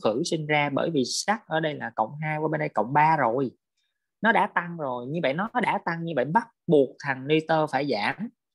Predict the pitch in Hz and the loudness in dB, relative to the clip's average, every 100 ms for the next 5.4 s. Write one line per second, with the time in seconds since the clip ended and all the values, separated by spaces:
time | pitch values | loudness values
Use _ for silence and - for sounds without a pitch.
0 | _ _ - 214 175 170 156 151 165 202 | _ _ -2 -2 0 0 2 0 0 -2
1 | 247 175 175 139 220 - 170 127 117 - | -2 -4 -8 -4 -6 -2 0 0 0 -6
2 | _ _ 127 139 156 170 233 202 208 190 | _ _ -2 -2 -2 -4 -2 0 0 -2
3 | 175 156 131 131 127 160 156 156 147 104 | -4 -6 -8 -8 -2 2 2 2 0 -2
4 | 180 - - _ _ _ - 139 165 165 | -6 -8 -18 _ _ _ 4 6 6 4
5 | 120 113 156 | 2 2 2